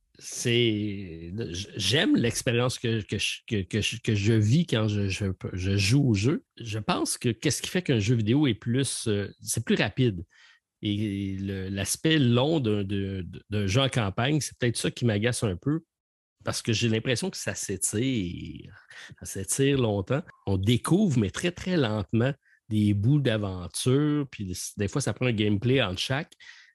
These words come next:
Donc, euh, j'ai, j'ai l'impression que c'est, c'est du longue haleine. C'est le fun quand tu fais que ça.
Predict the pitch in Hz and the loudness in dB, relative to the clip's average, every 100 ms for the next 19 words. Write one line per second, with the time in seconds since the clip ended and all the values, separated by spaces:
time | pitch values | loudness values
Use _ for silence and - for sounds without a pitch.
0 | - 107 110 107 104 90 87 90 - 104 | -6 -2 0 0 0 0 -2 -2 -2 -4
1 | 101 101 98 117 - - - 101 - 104 | -4 -6 -2 -2 0 0 0 -2 0 -4
2 | 95 90 87 78 73 - - - - 95 | -4 -4 -6 -8 -12 -12 -12 -10 -6 -4
3 | 104 113 123 117 104 90 87 - 104 165 | 2 2 4 2 2 0 -4 -4 -2 0
4 | 185 147 107 - - 113 123 - | 0 0 -4 -4 -6 -2 -2 -2